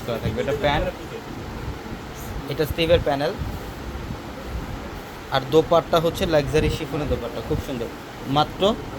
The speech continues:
তিন হাজার টাকায় থাকবে এই ড্রেস। এটা জাম কালার, এটা হচ্ছে জাম কালারের মধ্যে, অনেক সুন্দর। নিচের প্যানেল দেখেন, গর্জিয়াসভাবে কাজ করা, প্রত্যেকটা ড্রেস সুন্দর, প্রত্যেকটা ড্রেস সুন্দর। এটা জাম কালারের মধ্যে প্যান্ট, এটা প্যান্ট রেডি করা থাকবে।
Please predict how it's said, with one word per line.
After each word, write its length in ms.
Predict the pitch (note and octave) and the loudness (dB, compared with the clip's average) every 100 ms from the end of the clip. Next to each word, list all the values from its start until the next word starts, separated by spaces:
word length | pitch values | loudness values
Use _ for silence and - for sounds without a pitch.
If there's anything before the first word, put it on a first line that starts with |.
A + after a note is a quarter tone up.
| - - - - - - | -6 -6 -6 -8 -8 0
তিন 120 | F3 E3+ | 2 4
হাজার 160 | E3 D3+ | 4 6
টাকায় 180 | D3+ C3 | 4 4
থাকবে 180 | B2 A2+ | 2 2
এই 60 | A2+ | -2
ড্রেস। 140 | A2+ C3+ | -2 -4
এটা 140 | C3+ | -2
জাম 160 | B2+ C#3+ C3+ | 2 2 2
কালার, 240 | A#2 A2 G#2+ - - - - - - - - - C#3 | 2 0 -4 -8 -8 -8 -8 -8 -8 -8 -8 -4 0
এটা 140 | C3+ | 2
হচ্ছে 160 | D3+ D#3+ | 2 2
জাম 200 | C#3+ D3+ | 2 2
কালারের 220 | D3+ C#3 A#2 | 2 0 0
মধ্যে, 140 | A2+ | 0
অনেক 220 | B2+ C#3 C3+ | 2 2 0
সুন্দর। 200 | C3 A2+ G2+ - - - B2+ | -4 -4 -4 -8 -8 -8 -4
নিচের 240 | C3+ D#3+ C#3 | 2 2 4
প্যানেল 240 | D3+ C#3+ C#3+ | 2 2 2
দেখেন, 240 | A#2+ A#2 - - - - - | -2 -2 -4 -6 -10 -10 2
গর্জিয়াসভাবে 600 | - D3 C#3 D#3+ D3+ D3 | 6 8 8 6 6 2
কাজ 160 | C#3+ C3 - | 2 0 0
করা, 140 | A#2 A2+ | -2 2
প্রত্যেকটা 500 | - - - E3+ - | 0 0 0 0 2
ড্রেস 240 | D#3 C#3+ B2+ | 0 0 -2
সুন্দর, 220 | B2+ A2 - - - - - - - - | -2 -2 -4 -8 -8 -8 -8 -8 -8 -4
প্রত্যেকটা 500 | F3 E3+ - F3+ - E3 | -2 -2 -2 -2 0 2
ড্রেস 200 | D3 C#3 | 2 0
সুন্দর। 160 | B2+ B2+ | 2 2
এটা 140 | B2 C3+ | 2 2
জাম 140 | C#3+ C#3+ | 2 4
কালারের 260 | C#3+ C#3 A#2 | 2 2 0
মধ্যে 160 | A2+ A#2 - - | -2 -4 -2 2
প্যান্ট, 260 | C#3 D3 | 4 4
এটা 200 | D3+ B2+ E3 - - - - - - - | 2 2 0 -2 -8 -8 -8 -8 -8 2
প্যান্ট 200 | D3 C#3+ | 4 6
রেডি 160 | C#3 C#3 C#3 | 4 4 4
করা 140 | C3+ C#3 | 2 2
থাকবে। 240 | B2 D#3+ | 0 0